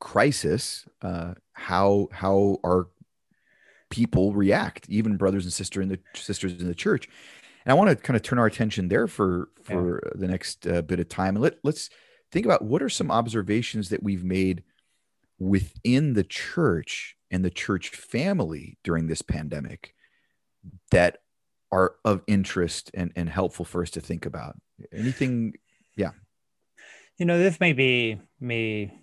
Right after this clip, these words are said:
Speaker 2: you know, I don't know, I don't know your, your view on this, but it seems that some people have not wanted to connect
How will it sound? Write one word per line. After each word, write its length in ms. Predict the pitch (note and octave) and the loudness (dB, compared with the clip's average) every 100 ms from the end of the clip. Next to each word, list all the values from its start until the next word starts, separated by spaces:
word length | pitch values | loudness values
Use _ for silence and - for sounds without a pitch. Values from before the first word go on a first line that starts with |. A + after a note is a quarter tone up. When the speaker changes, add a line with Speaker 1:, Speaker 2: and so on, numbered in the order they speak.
| _ _ _ - | _ _ _ -8
Speaker 2:
you 80 | |
know, 80 | G#2+ | -4
I 80 | A2 | -2
don't 100 | A2+ | -4
know, 100 | A2 | -2
I 120 | C3+ | 2
don't 100 | C3+ | 4
know 60 | B2+ | 4
your, 440 | A#2+ A2+ A2+ G2+ - | 2 2 2 0 -4
your 260 | A2+ A2 G#2+ | -2 -2 0
view 280 | A#2 B2 | 0 2
on 200 | B2 A2+ | 2 0
this, 220 | A2 A2 - - | -2 -6 -4 -2
but 220 | A2+ - - - - | 0 -2 -10 -20 -6
it 140 | B2+ | -6
seems 460 | - - F3+ G3 E3+ | -4 -4 -2 -2 -4
that 540 | B2 A#2+ A2+ A2 A2 - _ _ _ _ _ _ | -2 2 2 2 -2 -6 _ _ _ _ _ _
some 440 | - - D3+ D3+ | -14 -4 0 0
people 800 | C#3+ - D#3 C3+ C#3+ C#3 B2+ B2 | -2 -2 -2 0 2 4 4 2
have 760 | G#2+ - A#2+ A2+ A2 A2+ G#2+ - - - _ _ _ - - - | -2 0 2 2 2 -2 -6 -14 -20 -20 _ _ _ -20 -12 -4
not 480 | C3+ B2+ B2+ C#3+ E3 | -2 0 0 0 -2
wanted 460 | B2 B2+ B2+ C3 | 0 2 2 0
to 140 | - C3 | -2 -6
connect 960 | - C3 A2+ A2+ A#2 A#2+ - - - | -4 -4 -2 0 2 0 -4 -14 -14